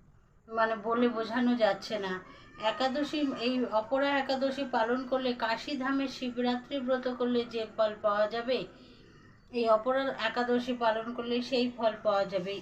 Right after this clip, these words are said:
অপরা একাদশীতে, একাদশী যারা পালন করবেন তারা সুপুত্র লাভ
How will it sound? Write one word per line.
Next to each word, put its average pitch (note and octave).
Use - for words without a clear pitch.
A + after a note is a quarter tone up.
অপরা B3
একাদশীতে, B3+
একাদশী C4+
যারা B3
পালন A3+
করবেন B3
তারা G#3+
সুপুত্র -
লাভ A3